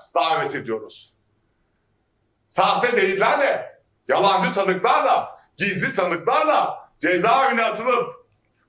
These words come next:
orada ölmekle tehdit edilip ifadesi değiştirilen insanların beyanlarıyla bu ülkenin Cumhurbaşkanı adayını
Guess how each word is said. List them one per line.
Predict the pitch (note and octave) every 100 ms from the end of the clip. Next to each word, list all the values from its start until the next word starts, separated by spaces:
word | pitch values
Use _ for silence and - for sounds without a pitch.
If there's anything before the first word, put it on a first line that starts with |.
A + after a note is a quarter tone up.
| -
orada | B3+ D#4 D#4+ B3+ B3
ölmekle | A3+ A#3 A3+ D4+ - A3+
tehdit | - G#3+ G#3 C#4
edilip | C#4 C#4 B3+ -
ifadesi | F3+ G#3 A3+ A3+ A#3 C#4+ D4+
değiştirilen | D4 C#4 - C4 C4+ A#3+
insanların | A#3 C4 A3+ C4+ C#4 A#3+ A3+ G#3+
beyanlarıyla | A3+ A3+ A#3+ B3+ F4 E4+ - - - _ _ _ _ _ _
bu | G3+ G#3+
ülkenin | F#3 F#3 G3+ D4+ D4+ - - _ G2
Cumhurbaşkanı | D3 F#3 F#3 F3 E3+ E3+ D#3
adayını | D3 D3+ E3 B3 B3+ -